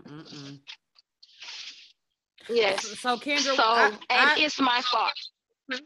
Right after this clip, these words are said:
Speaker 1: No, it's not your fault. And, you know, that's why I say a lot of
Speaker 2: Mm-hmm.
Speaker 1: women, a lot of women don't come forth with their story because they are embarrassed. They are hurt. They haven't healed from it, you know,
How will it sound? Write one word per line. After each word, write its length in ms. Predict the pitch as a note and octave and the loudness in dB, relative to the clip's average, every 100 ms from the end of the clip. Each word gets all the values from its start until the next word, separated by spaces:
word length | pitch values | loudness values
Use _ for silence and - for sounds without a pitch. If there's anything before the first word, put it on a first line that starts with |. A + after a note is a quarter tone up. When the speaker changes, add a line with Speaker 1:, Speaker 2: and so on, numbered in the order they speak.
| _ - - | _ -20 -16
Speaker 1:
No, 240 | F#3+ G3 | -10 -8
it's 120 | A3 | -8
not 280 | A#3+ A3 G#3 | -6 -6 -6
your 80 | G3 | -10
fault. 360 | - F3 E3+ - _ _ _ _ _ - | -8 -8 -8 -14 _ _ _ _ _ -10
And, 160 | G#3 A3 | -6 -4
you 100 | B3+ | -2
know, 220 | B3+ B3 | 0 0
that's 280 | A3+ C#4+ C4 | -2 -4 -2
why 200 | C4 A#3 | 0 0
I 40 | |
say 220 | A3 B3 G#3+ | 0 -6 -6
a 100 | G3 | -4
lot 240 | G3 A#3+ | 0 0
of 60 | A3+ | 0
Speaker 2:
Mm-hmm. 80 | A3+ | -4
Speaker 1:
women, 300 | A3+ G3+ - | -2 -2 -2
a 100 | G3+ | -4
lot 240 | G3 A3 D4 | -2 -2 -2
of 100 | C4+ | -4
women 300 | B3 A3 F#3 | -8 -10 -8
don't 260 | G3+ G#3+ | -8 -8
come 220 | - A3+ G#3 | -8 -8 -8
forth 300 | G#3 G#3+ F#3 | -10 -12 -14
with 100 | F3+ | -14
their 140 | F3+ | -14
story 400 | E3+ G#3+ G#3 G3 | -14 -14 -12 -12
because 340 | E3+ F3 F#3+ | -14 -14 -12
they 160 | D#3+ E3+ - | -8 -6 -4
are 260 | G3+ G#3 | -2 -2
embarrassed. 560 | F3+ E3 E3 D3+ D3+ - | -4 -8 -10 -10 -12 -14
They 160 | F3 - | -14 -8
are 260 | G3 G#3+ G3 | -2 0 0
hurt. 380 | F3 F3+ D#3+ - | -6 -10 -10 -12
They 160 | F3+ | -10
haven't 340 | F3+ A3 G#3 G#3 | -8 -8 -8 -12
healed 380 | A3+ A#3+ A3+ - | -10 -8 -8 -10
from 220 | F#3+ D#3 | -12 -12
it, 100 | D#3 | -14
you 160 | E3+ G3 | -14 -10
know, 280 | F#3 F#3+ | -8 -10